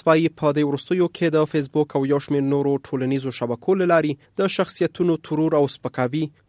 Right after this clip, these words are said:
د ملي ګټو په ضد لیکنو، د حساسیتونو راپارول او د افغانانو ترمنځ قومي تعصبونو ته لمن وهلو اندېښمن کړي دي.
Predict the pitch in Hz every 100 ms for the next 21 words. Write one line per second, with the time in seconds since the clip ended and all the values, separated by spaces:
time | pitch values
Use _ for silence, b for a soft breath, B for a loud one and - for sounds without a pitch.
0 | 147 165 165 160 156 160 156 - 135 147
1 | - 127 - 156 151 143 _ _ 156 156
2 | 156 - 151 - 151 - 156 143 131 135
3 | 120 143 151 143 b b 156 160 160 147
4 | 143 151 151 165 156 160 147 147 147 -
5 | 147 139 143 143 135 - 127 147 156 151
6 | 131 120 120 113 135 185 156 - - 165
7 | 156 - 160 - 120 120 135